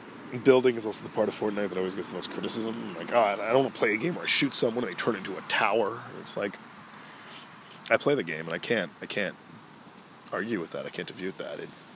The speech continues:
it's, I think I, I made up a word.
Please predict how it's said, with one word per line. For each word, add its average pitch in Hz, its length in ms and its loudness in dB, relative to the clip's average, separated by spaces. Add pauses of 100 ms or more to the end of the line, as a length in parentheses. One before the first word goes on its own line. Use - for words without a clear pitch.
(160)
it's, - 560 -6 (840)
I - 40 -12
think 123 160 0
I, 113 100 4
I 90 160 -6 (100)
made 80 100 -4
up 78 140 -8
a 69 160 -10
word. 80 160 -10